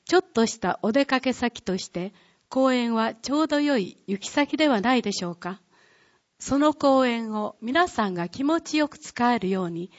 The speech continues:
日々清掃をされているのが、公園愛護会をはじめとした地域の方々です。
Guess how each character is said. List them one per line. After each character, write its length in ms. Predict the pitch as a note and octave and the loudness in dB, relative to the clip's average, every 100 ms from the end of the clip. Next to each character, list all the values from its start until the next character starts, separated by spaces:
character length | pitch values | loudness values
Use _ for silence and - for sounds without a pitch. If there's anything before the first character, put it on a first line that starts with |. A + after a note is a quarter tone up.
| _ _ - | _ _ 0
日 160 | D#4+ | 4
々 140 | B3 G#3+ | 4 2
清 260 | C4 C4 | 2 2
掃 360 | C4+ - C4 A#3+ | 0 -2 0 2
を 80 | A#3+ | 0
さ 180 | A#3 | -2
れ 120 | A#3 A#3+ | -2 -2
て 260 | A#3+ A#3 | -2 0
い 40 | A3+ | 0
る 120 | A3 | -2
の 140 | F3 | -4
が、 200 | E3+ F3+ - - _ _ _ _ _ - | -4 -8 -12 -20 _ _ _ _ _ -2
公 340 | D4 D4+ C#4+ | 2 4 4
園 260 | C4+ C4 C4 - | 4 0 -4 2
愛 240 | C4+ D#4+ | 4 4
護 140 | D#4 D4 | 2 0
会 320 | A3 F#3 F3+ | 0 0 -2
を 80 | E3+ | -4
は 160 | G3+ | -6
じ 100 | G#3+ | -6
め 100 | A3+ | -8
と 160 | A3 A3+ | -8 -10
し 120 | - | -8
た 180 | G#3+ G3+ | -6 -6
地 260 | - F4+ D#4 | -2 0 0
域 200 | - F3+ | -2 -6
の 120 | E3 | -6
方 280 | G3 A3+ G3+ | -6 -4 -2
々 240 | - D#3 | -4 -6
で 140 | E3 | -6
す。 280 | G3 - - | -8 -12 -20